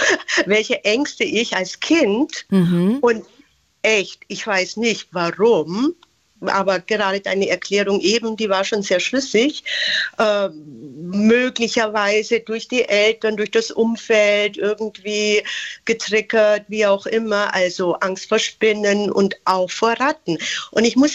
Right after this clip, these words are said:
Speaker 1: echt sagen, als Kind hatte ich nie Kontakt mit Ratten.
Speaker 2: Mhm.
Speaker 1: Ja, überhaupt nicht. Aber Ratten waren für mich Tiere,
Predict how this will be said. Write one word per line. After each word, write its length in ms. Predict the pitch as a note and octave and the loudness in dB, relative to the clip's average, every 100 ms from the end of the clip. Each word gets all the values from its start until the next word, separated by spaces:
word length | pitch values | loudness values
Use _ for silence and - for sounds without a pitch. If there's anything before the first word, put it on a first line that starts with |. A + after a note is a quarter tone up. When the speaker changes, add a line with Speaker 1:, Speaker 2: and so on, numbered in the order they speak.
| - | 0
Speaker 1:
echt 220 | D#4+ - | -2 -4
sagen, 480 | - D#4 C#4+ G#3 A3+ - _ _ - - _ _ _ _ _ | -4 0 2 0 -2 -6 _ _ -20 -20 _ _ _ _ _
als 240 | G#3+ - - | -2 -2 -2
Kind 400 | F#4 D#4+ C#4 B3 | 2 4 2 0
hatte 200 | B3 A#3+ | -2 -2
ich 140 | - | 0
nie 520 | G#3+ B3+ F4+ D4 B3 | 4 6 6 4 -2
Kontakt 560 | - G#3 G3+ - F3+ - | 0 0 0 -2 -4 -2
mit 220 | G#3+ G3 | -2 0
Ratten. 440 | A#3 E4+ F3 C#3+ C3+ _ _ - | -2 -2 -6 -10 -12 _ _ 0
Speaker 2:
Mhm. 520 | F3 D3 E3+ A3+ C#4 F3+ | 0 2 2 2 2 0
Speaker 1:
Ja, 220 | G3 A#3 - - | 0 -2 -8 -4
überhaupt 520 | C4 D#4 G3+ F3+ - | 0 0 -2 -4 -6
nicht. 380 | F3+ A#3+ - - | -6 -6 -6 -2
Aber 420 | A3 C4 G#3 A#3+ - - - - F#3 | 0 0 -2 -4 -8 -14 -14 -14 -4
Ratten 420 | G#3+ - D#4+ C4 | -4 -2 -4 0
waren 260 | A#3 A#3+ B3+ | 0 -2 -2
für 180 | B3 | -2
mich 560 | A#3+ A#3+ B3+ A#3+ - - _ _ _ _ G3 G3+ - | -2 -2 -4 -4 -8 -12 _ _ _ _ -16 -10 -2
Tiere, 600 | C4 C4 D4 D4 D4 | 4 6 6 4 2